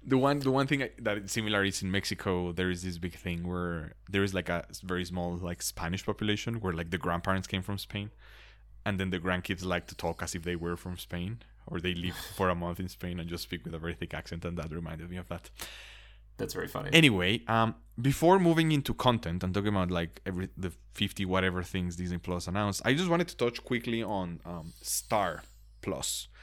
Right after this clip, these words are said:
Speaker 1: We talked a couple
Speaker 2: Yeah.
Speaker 1: of months ago about this idea that Hulu plays this weird,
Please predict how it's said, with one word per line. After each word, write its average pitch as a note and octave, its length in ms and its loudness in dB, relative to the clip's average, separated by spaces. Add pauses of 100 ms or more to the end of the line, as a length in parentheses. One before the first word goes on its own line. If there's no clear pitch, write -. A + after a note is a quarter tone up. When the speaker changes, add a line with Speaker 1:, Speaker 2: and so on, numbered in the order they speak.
(220)
Speaker 1:
We A#2 80 4
talked A#2 180 4
a G#2 60 0
couple G2+ 220 0
Speaker 2:
Yeah. G2 40 -2
Speaker 1:
of F2 80 -6
months F#2 240 -4
ago F2 180 -4
about F2 380 -2
this F#2 160 -2
idea F2 340 -2
that E2+ 300 -6 (500)
Hulu G2+ 340 0
plays F2+ 300 -2
this E2+ 120 -6
weird, E2+ 580 -2